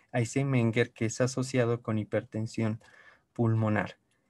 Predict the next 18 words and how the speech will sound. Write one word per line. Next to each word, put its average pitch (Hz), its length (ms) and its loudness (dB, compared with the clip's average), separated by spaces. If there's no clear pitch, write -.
Cuando 123 420 4
una 170 260 4
comunicación 147 800 2
interventricular 117 1120 2
origina 131 540 0
una 127 140 4
insuficiencia 117 840 -2
cardíaca 113 800 0
aguda, 113 640 2
eh, 120 460 -6
generalmente 131 760 2
es 131 100 -4
una 131 140 4
indicación 123 600 0
de 120 100 0
un 123 80 0
cierre 117 460 -4
temprano. 104 500 0